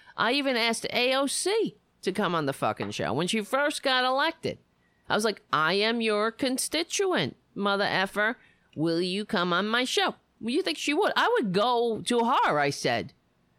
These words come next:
Well, I can try again. Anyway, I, I don't give up. That's how it is. I'm still alive because I don't give up.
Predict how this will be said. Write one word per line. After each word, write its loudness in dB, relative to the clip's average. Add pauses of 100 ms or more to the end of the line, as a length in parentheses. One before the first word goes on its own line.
(240)
Well, -2
I 0
can -6
try -4
again. -8 (400)
Anyway, -12 (180)
I, -2
I 0
don't 0
give -2
up. -4
That's -2
how 0
it -2
is. -4 (500)
I'm 0
still 0
alive 0 (140)
because 2
I 4
don't 2
give 0
up. -2